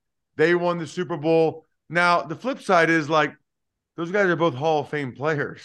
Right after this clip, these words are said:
<laughs> You know what I mean? <laughs> Like, like, on the one hand, it's like, yeah, you can come out of nowhere and lead you to the Super Bowl. On the other hand, it's like, those guys both kind of are in the Hall of Fame, or Brady's at least gonna be. So,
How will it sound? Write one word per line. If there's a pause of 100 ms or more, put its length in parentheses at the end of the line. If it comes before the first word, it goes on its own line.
(120)
<laughs>
You
know
what
I
mean?
<laughs>
Like, (220)
like,
on
the
one
hand,
it's
like, (300)
yeah,
you
can
come
out
of
nowhere
and
lead
you
to
the
Super
Bowl.
On
the
other
hand,
it's
like, (520)
those
guys
both
kind
of
are
in
the
Hall
of
Fame,
or
Brady's
at
least
gonna
be.
So,